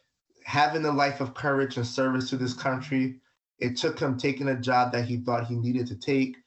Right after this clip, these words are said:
It took him going through a program like N power to see that there was an end to a means.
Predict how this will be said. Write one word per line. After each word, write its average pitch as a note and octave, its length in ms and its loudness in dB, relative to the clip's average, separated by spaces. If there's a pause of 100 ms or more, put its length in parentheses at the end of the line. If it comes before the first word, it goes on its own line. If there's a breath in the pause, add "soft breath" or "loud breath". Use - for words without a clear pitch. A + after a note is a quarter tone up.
(220 soft breath)
It A#2+ 120 -4
took - 240 -4
him B2+ 160 -2
going B2+ 300 0
through C3 180 0
a - 60 -10
program B2+ 360 0
like A#2+ 180 -4
N A#2+ 200 -2
power A#2+ 280 0
to A2 60 -2
see - 180 -4
that B2+ 180 -4
there A#2+ 140 0
was A2+ 160 -2
an G#2+ 160 -6
end A#2+ 320 -2
to B2 140 -2
a A2+ 40 0
means. B2 540 -2